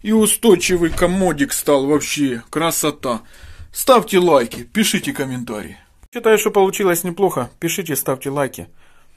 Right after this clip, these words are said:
Красота. Ребятушки, всем добра, бабла, позитивчика. Подписывайтесь на канал,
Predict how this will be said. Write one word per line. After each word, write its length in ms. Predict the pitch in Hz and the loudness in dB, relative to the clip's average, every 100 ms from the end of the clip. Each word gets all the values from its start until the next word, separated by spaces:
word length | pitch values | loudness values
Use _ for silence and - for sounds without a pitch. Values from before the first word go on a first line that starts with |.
| _ - | _ -18
Красота. 720 | - 135 127 95 - - - _ _ _ _ _ _ _ _ _ _ _ _ _ _ _ _ | -8 -6 -4 -6 -10 -12 -14 _ _ _ _ _ _ _ _ _ _ _ _ _ _ _ _
Ребятушки, 500 | 147 151 135 120 127 | -10 -8 -6 -8 -14
всем 200 | 113 160 | -12 -8
добра, 240 | 156 156 160 | -6 -6 -4
бабла, 320 | 156 170 185 | -4 -2 -2
позитивчика. 720 | - 127 135 185 - 117 117 | -4 -12 -12 -14 -14 -14 -14
Подписывайтесь 580 | 120 117 - 123 127 135 | -14 -12 -14 -14 -16 -16
на 100 | 127 | -14
канал, 380 | 135 170 160 | -10 -8 -10